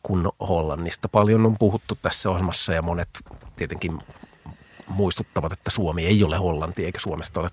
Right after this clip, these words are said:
tulossa sellaista. Me olemme siitä samaa mieltä. Mutta joka tapauksessa siellä oikeassa Hollannissa, eli Alankomaissa, niin jopa puolet kaikesta – pyöräinfrastruktuurista on rakennettu viimeisen kahdenkymmenenviiden vuoden aikana. Eli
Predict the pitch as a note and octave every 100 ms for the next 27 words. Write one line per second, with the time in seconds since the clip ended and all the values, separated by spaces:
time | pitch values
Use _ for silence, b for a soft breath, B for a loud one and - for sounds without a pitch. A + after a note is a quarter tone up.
0 | - C3+ C3+ - - D#2 D2 - - -
1 | - F#2 - - D2+ D2+ E2 G2 F#2 D2+
2 | B2 B2+ E2+ - B B B B B B
3 | B - E2+ - D#2+ - D#2+ - - -
4 | E2+ E2 - _ - C3+ A2 - F#2+ F#2
5 | E2 E2 F2+ - E2+ - E2 E2 - -
6 | G#2+ C3 A2 F#2 E2+ E2 - G2 - b
7 | b b F2+ E2 E2+ E2+ - - - B2
8 | F2+ D2 D2+ - - - b b - A2
9 | F2 D#2+ - - - - b b b b
10 | b _ - D#2+ D2+ D#2 G2+ D#2+ - -
11 | - C#2+ - D2 D2 - D#2 D#2+ E2 D#2+
12 | - F2 D#2+ D2+ F#2+ F2+ F2 F2 F2+ F#2
13 | A#2 F#2 C#2+ C#2+ E2+ D2+ E2 D#2+ - B
14 | B _ - - D#2+ D#2+